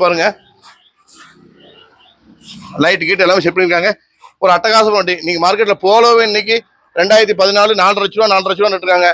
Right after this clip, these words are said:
நம்ம வந்து வென்டோங்க, கிலோமீட்டர் ஒரு லட்சத்தி பதினேழாயிரம் கிலோமீட்டர் வண்டி ஓடி இருக்கு. ஒரு அட்டகாசமான வண்டி. எல்லா சர்வீஸும் முடிஞ்சு வண்டி பெர்ஃபெக்ட்டா இருக்கு. ஃப்ளட்லயே தண்ணிலே படாத வண்டி, சுத்தமான வண்டி.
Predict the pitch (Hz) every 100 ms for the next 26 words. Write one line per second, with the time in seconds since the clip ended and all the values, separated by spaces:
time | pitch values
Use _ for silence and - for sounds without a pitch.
0 | - _ _ _ - 175 220 220 214 196
1 | 196 233 247 202 190 220 _ _ 202 226
2 | 233 214 226 262 _ _ _ 151 202 233
3 | 220 214 262 285 - 185 202 220 208 196
4 | 185 190 226 196 190 185 196 196 233 294
5 | _ _ _ - 208 196 226 233 220 196
6 | 202 202 170 214 208 185 208 220 208 190
7 | 220 214 185 190 190 190 202 226 190 269
8 | 285 _ _ - - 180 214 214 220 208
9 | 196 214 196 202 196 202 196 196 208 214
10 | 202 165